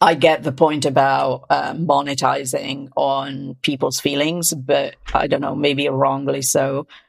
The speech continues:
I kinda came to upset that this, accept that this is what brands do nowadays.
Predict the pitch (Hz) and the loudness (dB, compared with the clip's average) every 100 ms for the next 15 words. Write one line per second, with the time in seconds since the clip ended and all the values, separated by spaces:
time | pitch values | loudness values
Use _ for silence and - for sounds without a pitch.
0 | _ - - - - - - 139 - 139 | _ -18 -14 -12 -12 -10 -6 -4 0 0
1 | 139 - 135 131 - - - 143 - - | 0 -2 -2 -2 -12 -2 0 0 0 0
2 | 131 - - 139 - - - 180 - - | 0 -2 -6 0 0 2 2 2 2 2
3 | 156 135 - 160 151 151 131 135 147 143 | 2 2 2 2 2 0 0 0 4 4
4 | 156 165 131 139 156 - 160 135 151 151 | 4 2 2 2 -2 4 4 4 4 4
5 | 165 170 170 180 214 - | 4 6 4 4 0 -4